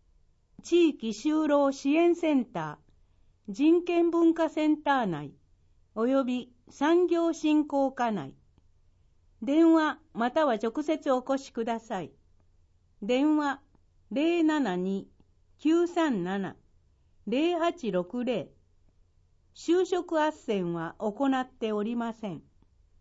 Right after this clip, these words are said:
青少年相談コーナー。十六歳からおおむね二十五歳まで。毎日、土曜、日曜、祝日は除く、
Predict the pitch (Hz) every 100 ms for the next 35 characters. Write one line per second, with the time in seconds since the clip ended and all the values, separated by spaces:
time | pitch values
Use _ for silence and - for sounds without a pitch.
0 | _ _ _ _ - - _ _ _ _
1 | - 330 359 359 359 269 190 160 - 254
2 | 294 302 302 294 285 214 160 131 139 _
3 | _ _ _ _ _ _ _ 208 294 339
4 | 359 359 359 262 202 196 175 156 151 -
5 | - 262 320 320 302 294 269 226 285 330
6 | 285 202 175 254 262 196 160 170 180 156
7 | - _ _ _ _ _ _ _ _ _
8 | _ _ 269 302 262 196 185 - 170 -
9 | _ _ _ _ _ _ - 247 294 359
10 | 269 147 - 202 247 254 311 330 285 170
11 | - - 240 320 330 349 330 311 285 196
12 | 175 208 208 202